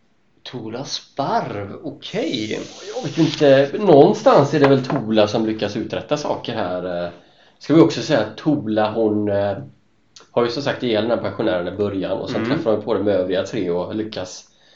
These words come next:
Speaker 2: döda allihopa där. Men, eh, jag vet inte, det var ju kanske inte så ridderligt gjort som vi var inne på, så att, eh, i, i princip,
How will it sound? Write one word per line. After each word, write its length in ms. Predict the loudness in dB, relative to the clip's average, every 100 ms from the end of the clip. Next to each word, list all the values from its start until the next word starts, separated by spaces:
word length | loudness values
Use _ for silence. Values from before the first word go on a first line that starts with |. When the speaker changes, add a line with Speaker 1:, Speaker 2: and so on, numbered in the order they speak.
| _ _ _ _ _
Speaker 2:
döda 340 | 0 2 4 2
allihopa 500 | 0 -2 -4 -2 0
där. 260 | 0 -2 -6
Men, 340 | 4 4 6 4
eh, 120 | 4
jag 140 | 4
vet 140 | -2 -4
inte, 480 | -4 0 2 2 -2 -14 _ _ _
det 120 | -6
var 100 | -2
ju 80 | -2
kanske 280 | 0 -2 -2
inte 480 | -8 -4 -4 -2 -4 -10 -20 -20 -18 -18 -20 -20 _ -20 _ -20
så 220 | -10 -6
ridderligt 420 | -4 -2 -2 0
gjort 220 | -2 -4 -8
som 120 | -8
vi 60 | -6
var 100 | -6
inne 160 | -6
på, 220 | -8 -12
så 160 | -8 -8
att, 220 | -8 -8
eh, 80 | -6 -4 -4 -6 -8 -10
i, 300 | -10 -10 -12 -10
i 140 | -6 -4
princip, 360 | -4 -4 -6